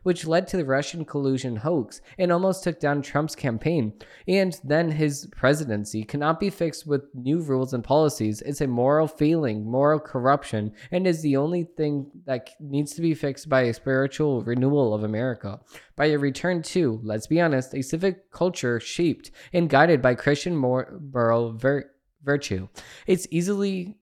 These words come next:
it's easy to look at the Durham report and conclude that the problem is just with a handful of bad apples in the federal intelligence agencies, but the root goes much deeper than that, and I fully agree with this. I fully agree with all of this article so far because of the fact that if we turn to God, we can have the answer.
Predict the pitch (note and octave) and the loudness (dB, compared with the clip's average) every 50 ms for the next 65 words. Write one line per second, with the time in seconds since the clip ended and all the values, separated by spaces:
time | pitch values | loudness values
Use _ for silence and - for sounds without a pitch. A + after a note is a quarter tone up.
0 | _ - D#3+ D#3+ - F#3 F#3 F3 G#3 A3 - - F#3 D#3+ D#3 D#3 D3 D#3 D3 C#3+ | _ -6 -4 -2 -2 0 0 0 0 0 0 -2 -2 0 0 0 0 -2 -2 -2
1 | C#3 B2 B2+ B2+ C3 C3+ C3+ B2+ A#2+ A2+ - C3 B2 A#2+ A2 A#2+ A#2 - B2+ B2+ | -2 -2 0 0 0 0 0 -2 -4 -4 -2 0 0 0 0 -2 -4 -4 -4 -4
2 | B2 - F3 F3+ E3 C3+ B2+ B2 - - - C3 C3 D3 E3+ F3+ E3+ D3+ C3+ B2 | -2 0 2 2 2 2 2 0 0 0 2 2 2 2 2 2 0 2 0 0
3 | B2+ C3 C3+ C3+ - - C#3 B2 A#2+ A#2+ B2+ B2+ C3 - - C3+ B2 A2+ G#2+ A2 | 0 0 0 0 0 0 0 0 0 0 0 -2 -2 0 0 2 2 2 2 0
4 | A2 A2 A#2+ C#3+ E3 D#3+ - B2 A2+ A2 A#2 A#2+ A#2+ A#2+ A2+ - A#2+ A#2+ A#2+ A#2+ | 0 2 2 2 2 2 0 -2 -2 -2 -2 -2 -2 -2 0 2 2 4 4 4
5 | A#2+ A#2 A2+ A2+ A2 - C3 B2+ B2+ B2 A#2 B2 A2+ A2+ - C3+ D3+ D#3 C#3 A#2+ | 4 2 2 0 -2 0 0 0 0 0 0 -2 -4 -2 0 0 0 2 0 -2
6 | A2+ G#2+ - G2+ G#2 G#2 - F#3 F#3 F3+ - B2+ A#2+ B2 D3 F#3 F#3+ D3 C#3+ D3 | -4 -4 -6 -8 -6 0 4 4 4 4 2 -2 0 4 4 4 4 4 4 4
7 | C#3+ C3+ B2+ B2+ B2 B2 B2 - - D#3+ D3+ - - A2+ A2 A2 A2+ B2+ D#3 D#3+ | 4 4 4 2 0 0 0 0 0 0 2 2 2 0 0 0 2 2 2 2
8 | B2 G#2+ A#2+ C3 C3 - - - - F#3+ F3+ D3+ B2+ A#2+ A2 A#2+ A#2 A2 G#2 G#2+ | 2 2 -2 -4 -4 -6 -4 0 2 4 4 4 2 2 0 -4 -4 -4 -4 -6
9 | - A2+ A2 - - - - - - - D3 D3 D3 - G3 A3 A#3+ A3+ G3+ E3+ | -10 -12 -14 -14 -18 -20 -20 -10 -4 -2 -2 -2 0 0 0 2 2 2 2 2
10 | D#3+ D#3+ D3+ C#3+ C#3 - - A#2+ C3+ D#3+ F#3+ G#3 F#3 D#3+ C3+ C#3+ D3 D3 - - | 2 2 2 2 0 0 -2 0 2 2 2 2 0 -2 0 2 2 2 0 0
11 | - B2 B2+ C3+ C3+ - - C#3 C3 - - B2+ B2 A#2+ - - D3 D3+ D3 B2 | 2 2 2 2 2 -2 -2 -4 -4 -2 -2 -4 -4 -2 2 4 6 6 6 6
12 | G#2+ A2 A2+ - - - - - F3 - G3+ G3 F#3+ F#3+ F3 F3+ - - E3+ D#3+ | 4 2 -2 -6 -14 -10 -6 -4 -2 -2 0 0 0 0 -2 0 0 2 2 2
13 | D#3+ - D#3+ C#3 - C#3+ C#3 - - F3 G3+ F#3+ - F3+ F3+ F3 G3 F#3 E3 D3 | 2 2 2 2 2 0 0 2 2 0 0 0 -2 -2 -2 -2 -2 -2 2 4
14 | C3+ C3 A#2+ A#2+ B2 C3 B2+ - C#3+ C3+ C3 B2 A2+ A#2 A#2+ C3+ D3 C#3+ - - | 4 4 4 4 2 0 0 0 -2 0 -2 -2 -2 0 2 2 2 2 0 -2
15 | - - | -6 -6